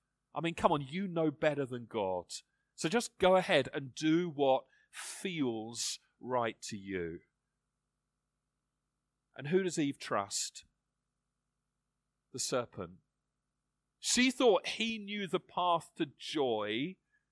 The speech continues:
better than God. But she was wrong, wasn't she? It resulted in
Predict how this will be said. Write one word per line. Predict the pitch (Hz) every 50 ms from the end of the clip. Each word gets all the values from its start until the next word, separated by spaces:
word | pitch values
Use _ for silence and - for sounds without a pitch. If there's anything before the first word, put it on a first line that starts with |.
| _ _ _ _ _ _ _ _ _ _
better | - 170 147 143 - - 143
than | 131 135 127 127 113
God. | - 107 95 85 85 90 - - - - _ _ _ _ _ _ _ _ _ _ _ _ _ _ _ _ _ _ _ _ _ _ _ _ _ _
But | - 135
she | - 151
was | 143 139 -
wrong, | 160 165 160 127 120
wasn't | 135 139 156 139 110
she? | - - 110 98
It | 98 107 - -
resulted | 127 120 120 110 113 135 135 139 - - 135 123 131
in | - 123 110 110